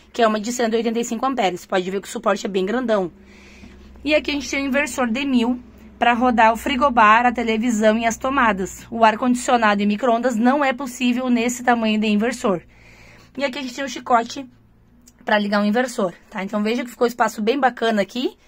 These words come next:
Dá pra colocar bastante coisa, ferramenta, extensão, mangueira, tem bastante coisa pra usar. Agora, pessoal, eu vou mostrar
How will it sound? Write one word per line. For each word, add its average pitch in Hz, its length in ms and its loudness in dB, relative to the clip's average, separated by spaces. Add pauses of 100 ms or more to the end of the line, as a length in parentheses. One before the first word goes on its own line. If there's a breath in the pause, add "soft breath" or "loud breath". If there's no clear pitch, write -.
(360 soft breath)
Dá 254 140 2
pra 262 140 0
colocar 262 320 2
bastante 262 440 -4
coisa, 277 360 2
ferramenta, 247 640 -2
extensão, 247 500 0
mangueira, 226 460 0
tem 247 120 -8
bastante 233 380 -6
coisa 226 300 -4
pra 233 120 -4
usar. 233 320 -6 (840 loud breath)
Agora, 220 420 2
pessoal, 254 280 0
eu 220 40 -2
vou 220 80 -2
mostrar 233 460 0